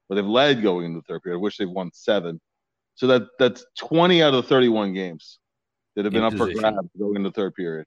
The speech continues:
Speaker 1: Yeah.
Speaker 2: Yeah. That's ama-, and, you know, it's amazing. That speaks to great goaltending because they're right at the bottom of the N H L when it comes to
Speaker 1: Yeah.
Speaker 2: goal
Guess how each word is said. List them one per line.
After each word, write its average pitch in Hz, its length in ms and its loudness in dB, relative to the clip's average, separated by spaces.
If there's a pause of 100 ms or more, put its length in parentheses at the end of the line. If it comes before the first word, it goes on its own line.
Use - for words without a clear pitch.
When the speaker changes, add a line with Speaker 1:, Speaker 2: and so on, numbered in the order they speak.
Speaker 1:
Yeah. 85 200 -6
Speaker 2:
Yeah. 73 300 -14 (560)
That's 85 180 -14
ama-, 92 180 -8 (200)
and, 104 280 -6 (380)
you 110 60 -8
know, 104 80 0
it's 98 140 -6
amazing. 101 420 -4
That 87 160 -8
speaks - 360 -12
to 90 100 -8
great 87 240 -6
goaltending 85 600 -8
because 82 500 -8 (400)
they're 90 140 -6
right 95 180 -2
at 85 100 -10
the 90 80 -8
bottom 95 300 -2
of 90 60 -6
the 85 120 -6
N 85 80 -6
H 80 220 -8
L 90 120 -6
when 87 120 -6
it 76 80 -10
comes 101 320 -6
to 104 80 -8
Speaker 1:
Yeah. 98 80 -6
Speaker 2:
goal 101 260 -4